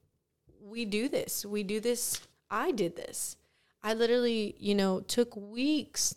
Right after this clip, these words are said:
to even buy the equipment. I took weeks to even, um, you know, tell anybody. But I think it's so important too.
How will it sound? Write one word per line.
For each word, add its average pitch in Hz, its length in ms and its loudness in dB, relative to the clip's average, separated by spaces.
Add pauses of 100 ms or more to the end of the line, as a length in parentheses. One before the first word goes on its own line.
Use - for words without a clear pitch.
to 226 140 -4
even 214 440 2
buy 208 540 0
the 196 160 -2
equipment. 226 440 0
I 190 100 -2
took - 280 -6
weeks 277 560 -2
to - 140 -8
even, 202 560 -2 (440)
um, 185 500 -2 (1300)
you 214 140 -4
know, 196 280 -2 (360)
tell 240 360 -2
anybody. 208 640 -4 (1500)
But 233 120 2
I 226 80 4
think 254 200 2
it's 254 160 2
so 208 280 4
important 214 500 -2
too. 202 480 2